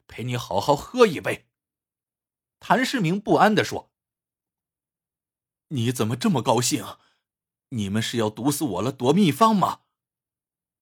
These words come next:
严作东说：“不是，我等下还有事请教你呢。”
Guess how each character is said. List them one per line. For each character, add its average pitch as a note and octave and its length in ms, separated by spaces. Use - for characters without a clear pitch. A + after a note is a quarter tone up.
严 F#3 260
作 G#3+ 180
东 A3+ 220
说 - 220
：“不 A2+ 120
是， - 340
我 A#2 180
等 E2+ 180
下 E2+ 400
还 - 220
有 G2 140
事 - 300
请 F2+ 280
教 D3+ 200
你 G2 220
呢。” A2 200